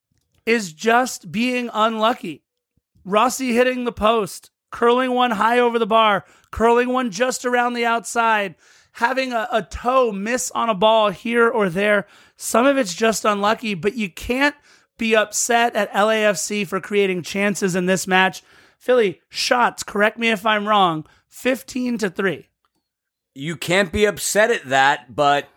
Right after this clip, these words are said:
Speaker 2: yeah, yeah, fine. Fifteen with five on target, three with two on target. But
Speaker 1: <sighs>
Speaker 2: with sixty-five and thirty-five percent possession, L A F C dominates that. Look, man, like,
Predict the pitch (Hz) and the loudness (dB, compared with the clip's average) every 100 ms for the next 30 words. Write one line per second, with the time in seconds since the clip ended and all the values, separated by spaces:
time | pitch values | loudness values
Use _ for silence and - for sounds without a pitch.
0 | _ _ _ 143 165 147 143 - 135 110 | _ _ _ -4 -2 2 0 0 -2 -4
1 | - 151 - - 165 139 - 143 147 151 | -4 -6 -4 -2 -2 0 2 2 4 0
2 | - 135 127 127 - 131 135 131 - 131 | 0 0 0 -4 -6 -4 -4 -4 -8 -8
3 | 120 107 98 104 90 71 127 143 139 202 | -6 -8 -8 -8 -8 -10 0 0 0 -4
4 | 196 156 - - - 190 165 - 233 - | -6 -6 -10 -14 -4 0 2 2 2 0
5 | 208 - 190 185 170 - 165 160 165 156 | -2 2 4 2 0 2 2 2 2 2
6 | 147 135 160 - 143 135 - 131 110 127 | 0 -8 -8 -6 -4 -4 -6 -8 -4 -2
7 | - 127 127 127 - - 113 123 123 123 | -2 -4 -4 -4 -6 -10 -6 -4 -4 -6
8 | 123 - 143 151 185 180 156 151 156 147 | -8 -8 -8 -2 0 0 -2 -2 0 0
9 | 135 | -2